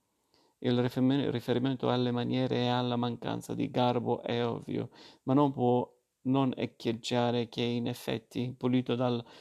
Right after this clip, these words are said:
rumore di estensioni e traslati, lo screanzato, mancando di creanza, non è creato fino in fondo, è incompiuto.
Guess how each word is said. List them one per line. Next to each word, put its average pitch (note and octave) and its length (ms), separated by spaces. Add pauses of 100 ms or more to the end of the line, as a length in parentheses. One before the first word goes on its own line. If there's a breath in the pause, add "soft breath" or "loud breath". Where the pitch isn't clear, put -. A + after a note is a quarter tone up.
(220 loud breath)
rumore B2+ 540
di B2 140
estensioni A#2+ 920
e A#2+ 200
traslati, B2 800 (360 soft breath)
lo B2 180
screanzato, A#2+ 880
mancando B2 540
di A#2+ 120
creanza, B2 640 (500 loud breath)
non C3+ 200
è C#3+ 120
creato B2 440
fino B2 400
in A#2+ 100
fondo, A#2 580 (200)
è - 140
incompiuto. A#2+ 840